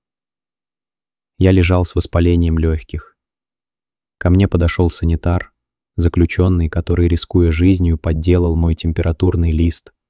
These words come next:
чтобы меня не убили в первый же день». Персонал блока, персонал блока двадцать состоял из врачей С С, санитаров и заключенных. Среди последних были настоящие врачи: евреи, поляки,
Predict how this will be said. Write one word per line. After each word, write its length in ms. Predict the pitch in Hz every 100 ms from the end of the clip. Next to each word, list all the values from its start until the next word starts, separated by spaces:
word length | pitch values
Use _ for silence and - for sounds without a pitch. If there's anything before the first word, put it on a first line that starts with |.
| _
чтобы 320 | - - 82
меня 240 | 85 85 85
не 120 | 85
убили 360 | 82 80 87 82
в 100 | -
первый 360 | 85 80 82
же 140 | 80 80
день». 380 | 80 76 76 - _ _ _ _ _ _ _ _ _ _ _ _
Персонал 480 | - 98 92 90 85
блока, 520 | 80 85 104 - 85 - _ _ _ _
персонал 460 | - 87 - 87 87
блока 320 | 82 90 -
двадцать 440 | 80 90 98 90 -
состоял 480 | 95 - 82 80 82
из 100 | 78
врачей 520 | 82 80 - 85 78
С 160 | -
С, 340 | 90 90 - - _ -
санитаров 680 | - 85 80 90 90 92 -
и 40 |
заключенных. 880 | 82 - 85 - 85 80 78 - _ _ _ _ _ _ _ _
Среди 320 | - - 87
последних 580 | 87 82 - 92 87 80
были 200 | 85 85
настоящие 680 | 82 82 85 82 85 - 90
врачи: 560 | 78 80 - - 80 - _ _ _ _ _ -
евреи, 600 | 90 85 85 92 85 80 _ _
поляки, 600 | 82 82 85 85 - 85